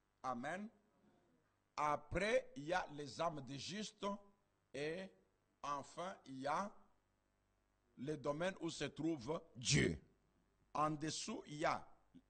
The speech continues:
euh, le domaine de, de, de, comment dirais-je, les incrédules, les païens, les gens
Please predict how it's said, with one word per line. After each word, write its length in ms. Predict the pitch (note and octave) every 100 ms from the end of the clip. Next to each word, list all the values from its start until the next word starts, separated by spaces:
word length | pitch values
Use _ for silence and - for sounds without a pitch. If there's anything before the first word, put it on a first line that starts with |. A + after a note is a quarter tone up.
| -
euh, 560 | B2 A#2+ A#2 A2+ A2 G#2+
le 200 | B2+ C3+
domaine 460 | C#3+ C#3+ F3 D3
de, 180 | B2+ A#2+
de, 400 | G#2+ A2 G#2 F#2+ F2
de, 200 | F#2+ E2 _ _ _ -
comment 220 | C3+ D#3
dirais-je, 440 | C3+ B2+ B2+ A2
les 220 | A2 D#3+
incrédules, 720 | D#3 - D#3 D3+ E3+ D3+ F#2+
les 100 | G2+
païens, 440 | C3+ - D#3 E3+ D#3
les 160 | C3
gens 180 | C3+ F3+